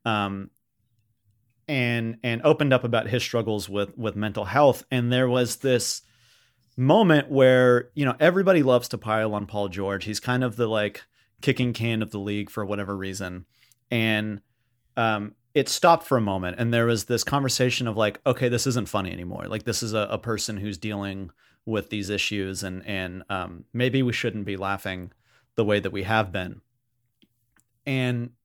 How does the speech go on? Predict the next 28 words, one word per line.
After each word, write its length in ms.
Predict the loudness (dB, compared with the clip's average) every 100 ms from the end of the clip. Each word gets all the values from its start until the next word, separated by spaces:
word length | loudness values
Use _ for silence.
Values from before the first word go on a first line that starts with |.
| _ _ _ _ -4
it 80 | -2
was 120 | -2
kinda 280 | 0 2 2
nice 240 | 2 2
for 140 | 0
a 60 | 0
moment. 300 | -4 -8 -6
I 80 | -4
was 100 | -2
like, 140 | 0
"Oh, 140 | 2 4
wow. 380 | 2 0 -4 _
People, 420 | -6 0 2 2 0 -2
you 120 | 0
know, 100 | 0
found 280 | 2 2 2
a 40 |
little 160 | 2 2
nuance 440 | 2 2 2 0
on 100 | -2
Twitter. 340 | 0 0 0 -2
This 220 | -4 -2
is, 220 | -2 2
uh, 280 | 2 2 0
wow." 380 | 2 4 4 0 _ _ -20 _ _
And 460 | 0 2 2 0 -4 -10 _ _ _ _ _ _ _ _ _ _ _ _ _ _ -14
he's 320 | -6 -2 -2
having 560 | 2 4 4 2 0